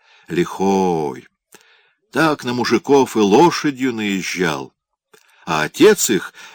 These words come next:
Леонид Дмитриевич, даже очень к нам был хорош. Погорела Ольшанка,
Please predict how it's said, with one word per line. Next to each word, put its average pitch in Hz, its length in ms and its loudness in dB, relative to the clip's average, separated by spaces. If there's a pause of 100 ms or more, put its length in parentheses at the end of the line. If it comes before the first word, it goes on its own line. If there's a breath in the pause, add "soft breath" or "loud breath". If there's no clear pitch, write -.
Леонид 98 520 2
Дмитриевич, - 640 -6 (340 soft breath)
даже 82 280 -6
очень 170 540 0
к - 120 -18
нам 143 260 -4
был 98 160 -4
хорош. 76 560 -10 (1600 soft breath)
Погорела 143 580 4
Ольшанка, 131 800 0